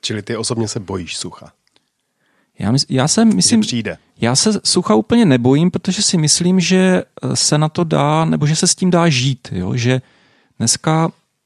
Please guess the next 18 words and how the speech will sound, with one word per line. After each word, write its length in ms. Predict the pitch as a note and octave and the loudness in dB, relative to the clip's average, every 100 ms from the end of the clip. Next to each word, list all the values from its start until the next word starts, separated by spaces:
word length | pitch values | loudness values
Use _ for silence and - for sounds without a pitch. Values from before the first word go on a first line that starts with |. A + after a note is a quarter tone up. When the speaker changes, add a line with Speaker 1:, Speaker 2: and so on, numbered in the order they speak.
| - | -6
Speaker 2:
máme 460 | G2 G#2 A#2 D3 F#3+ | -2 0 2 2 0
ty 160 | G3 | 0
možnosti 840 | F#3 F3+ F#3 F#3+ - - G3+ G#3 G#3+ _ _ | 0 2 2 0 -2 -2 2 2 0 _ _
technické, 1000 | B2 - D3+ D#3+ - - F3 F#3 F#3+ G3 - - | -8 -4 -2 -2 -4 -2 0 2 2 0 -4 -12
aby 220 | - C3+ D3+ | -8 -2 0
jsme 180 | D#3+ | 0
se 140 | D3+ E3+ | 0 -2
s 60 | |
tím 160 | - E3+ | -2 -2
vypořádali 840 | B2+ - B2+ C#3 C#3+ D3+ D3+ D#3+ E3 _ _ _ _ _ _ _ _ _ _ _ - | -2 -2 0 0 0 2 2 2 0 _ _ _ _ _ _ _ _ _ _ _ -14
a 80 | |
aby 240 | - A2 C3 | -12 -6 -4
jsme, 320 | C3+ C#3+ C#3+ | 0 0 0
aby 160 | - B2 | -4 -4
jsme 140 | C#3+ | -4
se 120 | - | -2
tomu 160 | D3 D3 | 0 -2
přizpůsobili. 720 | - - C3+ - A#2 G#2 F2+ | -2 -4 -4 -4 -4 -6 -8